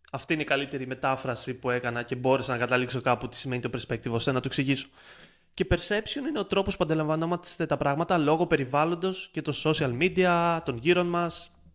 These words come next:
Και, και είχε πει ένα quote, ένα συγκεκριμένο, το οποίο, επειδή γι' αυτό μου κόλλησε το perception is reality από αυτόν, και μετά ξαναπήγα σε αυτό να το, να το αναφέρω στο podcast. Ε, λέει, ε, "Οι περισσότεροι άνθρωποι δεν έχουν perspective.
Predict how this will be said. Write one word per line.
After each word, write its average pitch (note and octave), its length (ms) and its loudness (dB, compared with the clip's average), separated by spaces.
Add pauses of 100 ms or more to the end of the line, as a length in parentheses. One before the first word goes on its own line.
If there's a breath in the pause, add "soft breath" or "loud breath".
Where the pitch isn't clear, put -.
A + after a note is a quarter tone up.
(640 loud breath)
Και, D3 180 4
και - 240 4
είχε E3+ 260 4
πει E3+ 140 2
ένα D#3+ 280 0
quote, D#3 200 4
ένα C#3+ 120 2
συγκεκριμένο, B2+ 600 -2 (420 loud breath)
το C#3 100 4
οποίο, C3+ 800 2 (380)
επειδή D3 300 2
γι' C#3+ 160 4
αυτό D3+ 160 4
μου F3 120 2
κόλλησε B2+ 420 0
το - 220 -6
perception B2+ 320 -4
is B2 180 -2
reality E3 200 2
από C#3 120 -2
αυτόν, G3 340 4 (220 loud breath)
και E3+ 120 -2
μετά E3 180 4
ξαναπήγα D#3+ 440 4
σε - 80 2
αυτό E3 180 0
να E3 100 2
το, C#3 460 0
να C3+ 80 -8
το C#3 80 4
αναφέρω C#3 280 2
στο C3+ 140 -2
podcast. B2+ 300 -2 (840 loud breath)
Ε, B2 720 4 (160)
λέει, C#3 460 2 (160)
ε, A#2+ 300 2
"Οι A#2 60 -2
περισσότεροι D#3+ 500 4
άνθρωποι C#3+ 1200 2 (500 soft breath)
δεν D#3 220 2
έχουν F3+ 260 0
perspective. C#3+ 400 -2